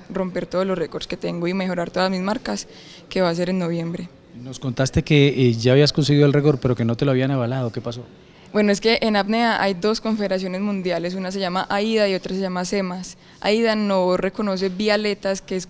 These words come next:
Speaker 1: con lo que hice el récord, como una disciplina, eh, pues, diferente a monoaleta.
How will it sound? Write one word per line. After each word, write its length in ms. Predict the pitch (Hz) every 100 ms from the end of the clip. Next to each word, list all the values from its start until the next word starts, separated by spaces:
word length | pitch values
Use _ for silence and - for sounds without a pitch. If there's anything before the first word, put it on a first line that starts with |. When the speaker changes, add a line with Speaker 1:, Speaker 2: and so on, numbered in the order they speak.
| -
Speaker 1:
con 180 | - 202
lo 120 | 202
que 120 | 202
hice 200 | 180 180
el 80 | 196
récord, 380 | 220 208 - 208 - - -
como 220 | 208 202
una 140 | 196
disciplina, 920 | 196 208 190 - 190 180 180 180 190 208 -
eh, 420 | 185 175 165 165 - -
pues, 220 | 196 170
diferente 680 | 175 180 180 175 170 175 185
a 280 | 190 185 -
monoaleta. 640 | 180 170 156 185 - -